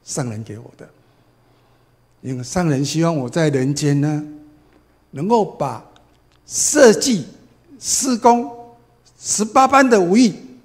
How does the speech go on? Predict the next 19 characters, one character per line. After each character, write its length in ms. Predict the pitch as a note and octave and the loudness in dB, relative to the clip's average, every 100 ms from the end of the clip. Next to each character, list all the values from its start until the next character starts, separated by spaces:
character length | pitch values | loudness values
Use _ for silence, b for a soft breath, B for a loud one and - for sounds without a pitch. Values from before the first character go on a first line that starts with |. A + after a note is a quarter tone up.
| _ - | _ 0
必 160 | D#4 | 2
须 180 | B3 B3 | 4 4
要 160 | C4 G#3 | 4 4
具 300 | - B3+ F3 | 2 2 2
足， 280 | - C#3+ D3+ - _ _ - | -2 -10 -10 -18 _ _ -18
你 120 | B2 | -16
才 180 | B2+ C3 | -12 -10
能 140 | C3+ | -8
回 100 | B2 | -8
来 120 | A#2 B2 | -10 -10
设 160 | C#3+ | -10
计 160 | B2 B2 | -12 -16
祖 220 | - G#2+ | -18 -20
堂。 200 | - - C#3+ _ _ _ _ _ _ _ _ _ _ _ _ _ b b b b b b b _ _ _ _ | -20 -20 -20 _ _ _ _ _ _ _ _ _ _ _ _ _ b b b b b b b _ _ _ _
请 220 | - G#2 | -14 -12
接 120 | G2+ A2+ | -8 -6
下 220 | D3 B2 | -2 -4
一 140 | B2 | -4
页。 200 | B2 - | -6 -8